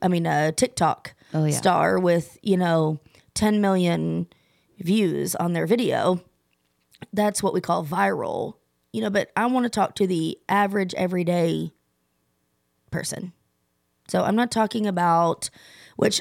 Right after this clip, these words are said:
Speaker 1: let me tell you, I've said a million times, I know what I've gone through over the last fifteen years,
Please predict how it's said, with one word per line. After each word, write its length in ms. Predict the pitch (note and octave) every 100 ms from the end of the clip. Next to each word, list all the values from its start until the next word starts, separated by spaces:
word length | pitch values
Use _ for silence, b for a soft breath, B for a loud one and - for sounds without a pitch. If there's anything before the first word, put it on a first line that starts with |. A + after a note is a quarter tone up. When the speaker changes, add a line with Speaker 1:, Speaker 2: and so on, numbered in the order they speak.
| -
Speaker 1:
let 160 | G#3+
me 80 | A3
tell 160 | F#3 F#3
you, 60 |
I've 200 | F#3 F#3+
said 200 | - F3+
a 40 | F3
million 280 | E3+ E3 E3
times, 500 | F3+ E3 E3+ D#3 - b b b
I 100 | F#3
know 320 | G#3+ G3 F#3+
what 180 | F3+ F3+
I've 180 | F3 F3+
gone 220 | F3+ E3+
through 240 | F3 F3 E3+
over 400 | E3 E3 E3+ F#3+
the 80 | F3
last 240 | E3+ E3
fifteen 340 | - - E3+ E3+
years, 400 | E3 E3+ E3+